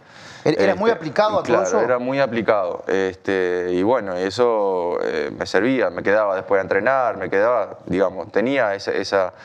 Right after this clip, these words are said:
Speaker 2: esa dedicación. Y bueno, y en el estudio también era bastante constante y, y perseverante en todo. Y bueno,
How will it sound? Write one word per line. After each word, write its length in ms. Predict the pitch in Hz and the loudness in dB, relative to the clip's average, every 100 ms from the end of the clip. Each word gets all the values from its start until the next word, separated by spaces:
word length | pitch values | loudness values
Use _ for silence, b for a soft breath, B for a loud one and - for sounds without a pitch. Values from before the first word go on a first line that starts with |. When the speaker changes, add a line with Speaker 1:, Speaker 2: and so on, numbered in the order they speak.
| B B B B B | B B B B B
Speaker 2:
esa 220 | 104 117 | 2 2
dedicación. 640 | 110 107 107 - 107 85 - - _ _ - | 2 0 -2 -2 -4 -4 -8 -20 _ _ 0
Y 640 | 107 101 98 92 90 87 98 | 2 2 2 0 0 0 0
bueno, 200 | 147 107 | 0 0
y 40 | |
en 120 | 98 | -2
el 100 | 101 | -2
estudio 360 | 104 - 143 139 | -2 0 0 2
también 440 | 107 139 151 101 | 0 0 -2 0
era 180 | 101 101 | 0 0
bastante 340 | 95 113 110 | 0 -2 0
constante 760 | 110 107 123 131 147 165 156 117 | -2 2 2 2 0 -2 0 0
y, 360 | 98 92 87 - | 0 0 -2 -2
y 480 | 87 87 85 85 | -2 0 0 -2
perseverante 680 | 85 90 - 101 98 113 104 | 0 -2 0 0 2 0 0
en 120 | 104 95 | -4 0
todo. 440 | 120 123 143 - B B B B B B B B _ _ - | 0 2 -4 -8 B B B B B B B B _ _ -4
Y 160 | 104 | 0
bueno, 360 | 113 160 113 | 2 2 -2